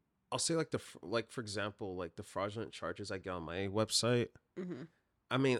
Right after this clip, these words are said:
Speaker 1: I always think of it like the about the, like, the stupidity of some of these people. Like, I have your address.
Speaker 2: <laughs>
Speaker 1: I have your I P address.
Speaker 2: Yeah.
Speaker 1: So I know exactly where, like,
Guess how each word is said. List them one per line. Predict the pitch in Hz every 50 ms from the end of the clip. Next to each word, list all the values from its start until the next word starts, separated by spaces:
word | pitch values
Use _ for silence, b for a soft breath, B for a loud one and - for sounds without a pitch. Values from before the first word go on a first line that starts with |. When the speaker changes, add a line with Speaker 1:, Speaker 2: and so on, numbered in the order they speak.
| -
Speaker 1:
I | - 120 127 127
always | 143 151 139 -
think | - - 110 110 -
of | 123 104 107
it | 98 85
like | 92 98 - _
the | 107 101
about | 95 82 87 95 101 - - -
the, | 98 104 95
like, | 98 92 101
the | - 98
stupidity | - - - 101 - - - 95 98 98 90 95
of | 85 -
some | - 90 85
of | 87
these | 87 85 -
people. | - - 71 67 - - 71 80 90 101 - _ _ _ _ _ -
Like, | 95 92 87 76 - _ - - _ _ _ _ _ _ _ _ _ _ _ _ _ _ _ _ _ _ _ _ _ _ _ _ -
I | 92
have | 90 104 104
your | 113 104 -
address. | 85 101 - - 95 95 95 92 - - - - - _ _ _ _ _ _ _ _ _ _ _ _ _ _ - - -
Speaker 2:
<laughs> | - - - - - -
Speaker 1:
I | - 98
have | 117 113 104
your | 110 - - -
I | 98 104 104
P | - - - 117 110 95
address. | 76 78 78 87 95 85 85 82 95 - - - 156
Speaker 2:
Yeah. | 147 139 131 123
Speaker 1:
So | 117
I | 101
know | 110 120 117
exactly | 110 98 92 95 90 95 - - 113 107
where, | 101 95 98 98 98 92 - - -
like, | - 95 85 80 -